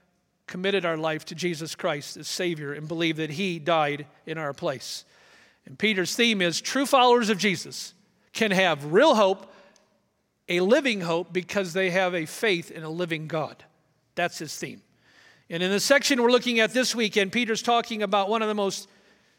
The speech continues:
common experiences to any of us, mistreatment. Have you been mistreated this week?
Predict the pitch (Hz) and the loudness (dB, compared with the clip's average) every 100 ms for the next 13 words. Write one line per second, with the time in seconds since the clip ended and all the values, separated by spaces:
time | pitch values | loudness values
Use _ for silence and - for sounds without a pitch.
0 | _ - 254 311 359 349 330 - - 302 | _ -2 4 4 6 4 2 0 2 4
1 | 285 240 240 185 254 233 262 226 156 - | 4 0 -4 -2 0 2 2 2 0 -4
2 | - - - _ _ _ _ _ _ _ | -8 -8 -10 _ _ _ _ _ _ _
3 | _ _ _ _ _ _ _ _ - 160 | _ _ _ _ _ _ _ _ -16 -8
4 | 175 214 - - 190 - 175 _ _ _ | -2 0 0 -4 -6 -8 -20 _ _ _
5 | _ _ _ _ - 180 165 208 262 262 | _ _ _ _ -8 -4 0 2 2 4
6 | 254 247 233 233 - 240 202 156 156 - | 4 4 0 0 -2 -2 -2 -2 -6 -8
7 | 160 | -14